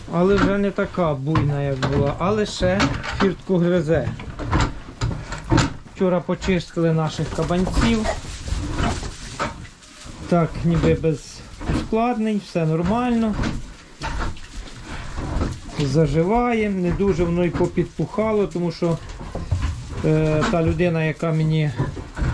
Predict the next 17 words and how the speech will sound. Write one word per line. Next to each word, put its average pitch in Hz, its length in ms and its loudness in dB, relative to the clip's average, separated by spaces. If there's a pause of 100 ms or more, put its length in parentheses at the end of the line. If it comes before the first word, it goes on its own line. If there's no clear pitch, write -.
(280)
їх 160 240 4
каструвала, 214 600 2
казала, 202 320 0
що - 120 0
я 185 120 4
вже 180 140 0
трошки 170 420 -2
затягнув 165 640 2
з 131 80 -2
ними. 139 360 2
Вони 151 180 2
такі, 170 460 2 (540)
як 156 180 2
би 165 80 4
сказати, 165 480 2
не 160 140 4
маленькі 170 760 0